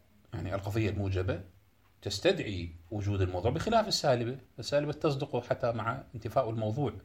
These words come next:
حيث يقال بأن هذه سالبة بانتفاء الموضوع، يعني أنه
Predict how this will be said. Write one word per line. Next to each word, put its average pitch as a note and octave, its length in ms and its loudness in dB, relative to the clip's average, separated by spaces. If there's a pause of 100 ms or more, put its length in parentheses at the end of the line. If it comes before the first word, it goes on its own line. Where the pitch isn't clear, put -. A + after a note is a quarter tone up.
(580)
حيث G#2 240 -4
يقال A2 420 6
بأن G#2+ 260 2
هذه G#2 340 0
سالبة A2 480 2
بانتفاء G2 460 -4
الموضوع، F2+ 360 -8 (440)
يعني A2+ 400 -2
أنه A2+ 600 0